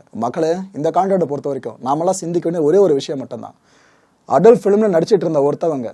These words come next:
வீரமாதேவின்ற ஒரு படத்துல நடிக்கிற வரைக்கும் வந்திருக்காங்க. காலம் மாறணும்ல, எப்படி மாறி இருக்கு பாருங்க. ஆஹா, அற்புதமான ஒரு கோட்டை சொல்றேங்க. சன்னி லியோனி சொல்லியிருக்க ஒரு கோட் பல பேருக்கு உத்வேகம் கொடுக்கும்னு நினைக்கிறேன்.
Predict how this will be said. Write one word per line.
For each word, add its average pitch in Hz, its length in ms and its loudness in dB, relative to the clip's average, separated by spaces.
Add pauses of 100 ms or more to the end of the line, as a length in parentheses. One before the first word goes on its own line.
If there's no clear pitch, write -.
(300)
வீரமாதேவின்ற 208 840 6
ஒரு 196 220 4
படத்துல 196 400 4
நடிக்கிற 175 260 4
வரைக்கும் 185 340 4
வந்திருக்காங்க. 139 400 -4 (400)
காலம் 196 420 6
மாறணும்ல, 160 640 2 (240)
எப்படி 170 260 2
மாறி 170 180 4
இருக்கு 135 180 2
பாருங்க. 120 280 -6 (600)
ஆஹா, 226 460 6
அற்புதமான 202 680 2
ஒரு 156 200 4
கோட்டை 214 340 2
சொல்றேங்க. 135 340 -6 (260)
சன்னி 196 220 0
லியோனி 185 200 2
சொல்லியிருக்க 175 420 2
ஒரு 139 80 -6
கோட் 135 320 -6
பல 165 180 6
பேருக்கு 190 240 6
உத்வேகம் 175 400 2
கொடுக்கும்னு 160 280 0
நினைக்கிறேன். 117 380 -6